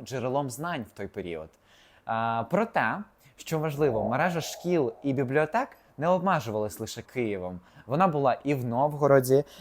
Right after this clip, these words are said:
і в Чернігові, і, звичайно, в Полоцьку.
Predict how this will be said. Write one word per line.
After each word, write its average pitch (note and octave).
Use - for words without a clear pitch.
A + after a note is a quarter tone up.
і E3+
в -
Чернігові, E3+
і, A3
звичайно, F3
в -
Полоцьку. F#2